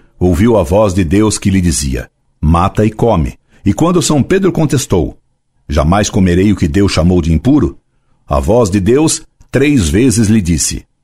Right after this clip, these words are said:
"Não chames de impuro o que Deus purificou." Atos, capítulo dez, versículo quinze.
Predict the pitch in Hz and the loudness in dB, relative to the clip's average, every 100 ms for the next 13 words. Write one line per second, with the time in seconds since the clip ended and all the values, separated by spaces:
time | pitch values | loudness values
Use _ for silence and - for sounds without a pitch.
0 | _ - 147 175 120 113 98 113 123 101 | _ -2 0 0 0 2 2 0 0 2
1 | 98 98 101 _ _ _ - 87 104 78 | 2 0 -2 _ _ _ -6 -2 0 0
2 | 80 - 85 82 98 - 58 - _ _ | -2 -2 -2 0 -2 -4 -6 -8 _ _
3 | _ _ _ 87 90 - 117 - _ _ | _ _ _ -2 -2 0 -4 -4 _ _
4 | - - 95 101 92 85 90 82 92 - | -6 -2 0 0 0 0 0 0 -2 -2
5 | - 85 - 65 58 62 | -2 -4 -2 -6 -6 -10